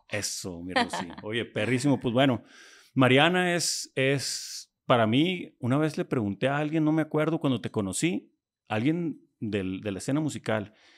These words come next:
Speaker 1: y le comenté todo y me dijo, "La
Speaker 2: ¿Al
Speaker 1: Mariana".
Speaker 2: Caloncho habrá sido o qué?
Speaker 1: El Caloncho, no me acuerdo
Speaker 2: ¿O a
Speaker 1: quién
Speaker 2: quién?
Speaker 1: era. Era alguno de los plebes, creo que era el Caloncho.
Speaker 2: Ajá.
Speaker 1: Y me dice, "Esa morra es música", así me dijo.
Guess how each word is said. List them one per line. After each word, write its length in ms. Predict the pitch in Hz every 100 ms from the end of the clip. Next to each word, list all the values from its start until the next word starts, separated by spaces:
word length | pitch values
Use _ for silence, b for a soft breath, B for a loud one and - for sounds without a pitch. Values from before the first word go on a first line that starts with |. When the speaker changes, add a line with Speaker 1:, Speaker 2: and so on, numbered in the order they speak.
| b b
Speaker 1:
y 80 | 107
le 120 | 104
comenté 280 | 107 139 127
todo 180 | - 143
y 40 |
me 120 | 127
dijo, 440 | 120 - 104 - _ _ _ -
"La 120 | 104
Speaker 2:
¿Al 60 | 98
Speaker 1:
Mariana". 240 | 98 104
Speaker 2:
Caloncho 200 | 117 -
habrá 180 | 214 220
sido 200 | 220 214
o 40 | 180
qué? 180 | 170 _
Speaker 1:
El 160 | - 107
Caloncho, 480 | 98 90 113 131 127
no 80 | 120
me 100 | 143
acuerdo 200 | - 170
Speaker 2:
¿O 40 |
a 20 |
Speaker 1:
quién 160 | 175 165
Speaker 2:
quién? 120 | 107
Speaker 1:
era. 300 | 104 85 - -
Era 180 | 123
alguno 300 | 160 165 196
de 60 | 196
los 140 | 143
plebes, 300 | - 110 107
creo 160 | - 117
que 80 | 180
era 80 | 185
el 60 |
Caloncho. 640 | - 98 98 101 - - _
Speaker 2:
Ajá. 440 | 175 156 170 175 214 B B -
Speaker 1:
Y 100 | 131
me 100 | 120
dice, 300 | 120 120 101 110
"Esa 200 | 107 147
morra 340 | 156 156 135
es 200 | 120 123
música", 600 | 120 117 - - - - _
así 220 | - -
me 120 | 101 90
dijo. 280 | 85 _